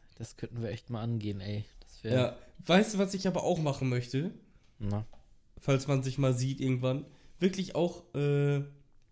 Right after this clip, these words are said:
Speaker 2: in den Lost Place oder so. Hab ich, hab ich ja letztens schon mal geschrieben. Und ich glaube, oben in Hamburg, da gibt's auch einiges.
Speaker 1: Bis vor kurzem, bis wirklich
Speaker 2: Ja.
Speaker 1: vor kurzem, gab es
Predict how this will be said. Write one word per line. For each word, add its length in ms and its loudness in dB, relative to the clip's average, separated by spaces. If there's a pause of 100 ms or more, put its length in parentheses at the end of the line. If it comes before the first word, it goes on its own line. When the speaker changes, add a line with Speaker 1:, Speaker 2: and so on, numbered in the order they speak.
(460)
Speaker 2:
in 100 4
den 140 4
Lost 280 0
Place 360 2
oder 200 -2
so. 260 -6 (140)
Hab 160 -4
ich, 180 -8
hab 120 -4
ich 120 -4
ja 80 2
letztens 340 -2
schon 120 -4
mal 100 0
geschrieben. 640 -4 (440)
Und 140 4
ich 120 0
glaube, 380 2
oben 240 4
in 160 4
Hamburg, 280 4
da 100 0
gibt's 240 -6
auch 240 -4
einiges. 680 0 (1400)
Speaker 1:
Bis 240 2
vor 200 0
kurzem, 640 0 (260)
bis 200 -2
wirklich 260 0
Speaker 2:
Ja. 100 4
Speaker 1:
vor 100 4
kurzem, 580 0 (280)
gab 320 2
es 280 -4